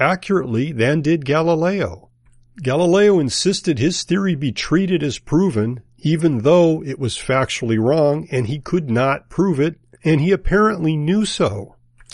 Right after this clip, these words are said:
That's where his ego came into play in all this. And regarding the conflict between the two systems, the real conflict was whether or not the Earth was considered as moving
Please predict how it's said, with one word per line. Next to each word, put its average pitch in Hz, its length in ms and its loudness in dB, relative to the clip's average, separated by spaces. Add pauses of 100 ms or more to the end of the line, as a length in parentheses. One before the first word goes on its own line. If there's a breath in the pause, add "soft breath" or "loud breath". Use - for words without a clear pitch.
(180)
That's 175 220 -2
where 202 160 6
his 170 300 2
ego 180 420 2
came 110 300 0
into 98 200 -2
play 110 320 0
in 98 120 -2
all 98 160 -2
this. 104 460 -6 (600)
And 147 240 -2
regarding 143 540 2
the 131 80 0
conflict 135 880 -2
between 170 760 -2
the 131 140 -6
two 127 220 -4
systems, 98 800 -6 (400)
the 113 80 -2
real 113 320 0
conflict 131 580 0
was 104 200 -2
whether 147 360 2
or 170 120 0
not 113 340 0
the 135 220 -6
Earth 185 340 2
was 131 240 -2
considered 117 640 0
as 110 240 -2
moving 104 720 0